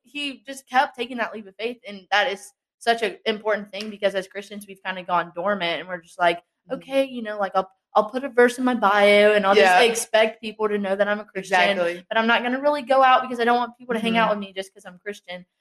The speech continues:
Speaker 2: Yeah.
Speaker 1: But it's like, come on. Like, you, you have so many people that you could, one, be showing the, the amazing word that we have in front of us, and, but we're, we're so scared of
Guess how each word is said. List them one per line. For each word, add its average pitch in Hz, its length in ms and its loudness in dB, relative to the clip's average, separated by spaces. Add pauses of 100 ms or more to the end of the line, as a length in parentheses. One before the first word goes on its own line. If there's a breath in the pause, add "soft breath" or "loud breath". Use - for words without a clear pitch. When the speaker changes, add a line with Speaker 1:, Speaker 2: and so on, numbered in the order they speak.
Speaker 2:
Yeah. 170 100 2
Speaker 1:
But 233 80 6
it's 226 160 2
like, 226 260 4 (400)
come 277 120 -2
on. 320 300 2 (200)
Like, 294 140 4
you, 302 200 0
you 302 180 4
have 415 120 4
so 359 100 -4
many 349 140 -6
people 339 380 0
that 214 400 2
you 254 200 -8
could, 240 340 -2
one, 262 200 -2
be 240 160 -6
showing 202 640 -4 (340)
the, 208 160 -2 (140)
the 196 200 6
amazing 208 640 0
word 196 360 2
that 175 160 4
we 180 80 -6
have 175 340 2
in 180 120 -10
front 175 200 -2
of 165 80 -6
us, 165 180 0 (320)
and, 233 440 2 (640)
but 220 400 4
we're, 240 260 4 (300)
we're 240 140 -2
so 254 220 -2
scared 226 540 -4
of 196 320 2